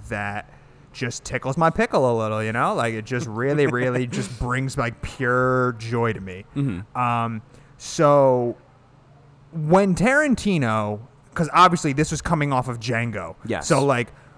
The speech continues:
Speaker 1: when you see that Tarantino is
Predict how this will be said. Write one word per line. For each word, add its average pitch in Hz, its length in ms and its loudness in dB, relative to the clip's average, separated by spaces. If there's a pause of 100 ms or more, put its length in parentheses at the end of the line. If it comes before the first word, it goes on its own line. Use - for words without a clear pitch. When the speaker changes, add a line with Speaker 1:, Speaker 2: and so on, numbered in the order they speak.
(120)
Speaker 1:
when 151 160 0
you 190 100 4
see 262 220 0
that 190 180 6
Tarantino 151 800 0 (120)
is 135 500 -2